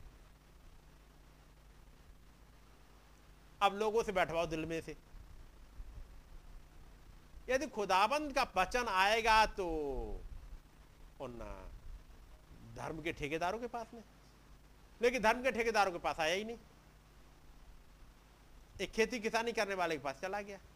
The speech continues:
उसको प्रचार करने की आदत भी नहीं है, उसने कोई ट्रेनिंग ही नहीं लिया, तो प्रचार करे कैसे? खेती किसानी करता था।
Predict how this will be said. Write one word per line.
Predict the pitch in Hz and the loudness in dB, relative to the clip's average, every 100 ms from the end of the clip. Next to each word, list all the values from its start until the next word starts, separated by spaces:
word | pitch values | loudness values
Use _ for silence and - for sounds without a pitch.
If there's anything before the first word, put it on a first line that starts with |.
| - - - - - | -20 -20 -20 -20 -4
उसको | 240 220 254 | 0 2 2
प्रचार | - - 240 240 | 2 4 6 6
करने | 233 214 202 | 4 0 0
की | 190 | 2
आदत | 180 185 202 | 2 0 -4
भी | 233 | -4
नहीं | 240 240 | -4 -6
है, | 226 - - - - - - - - - - - - - - - - - | -12 -16 -20 -20 -20 -20 -20 -20 -20 -20 -20 -20 -12 -12 -14 -20 -4 4
उसने | 233 262 262 | 4 6 4
कोई | 226 240 | 6 6
ट्रेनिंग | 226 214 214 | 6 4 4
ही | 269 | 2
नहीं | 302 | 2
लिया, | 302 320 | 2 2
तो | 320 | 0
प्रचार | 277 240 294 339 | -2 -2 0 0
करे | 330 381 | -2 0
कैसे? | 403 202 - 220 - - - - - - - - - - - - - - - | 2 2 2 0 0 -4 -4 -4 -8 -10 -14 -14 -10 -6 -6 -6 -12 -4 4
खेती | 311 302 | 4 4
किसानी | 294 269 277 254 | 2 6 6 6
करता | 240 240 311 | 6 6 8
था। | 302 294 202 | 8 8 8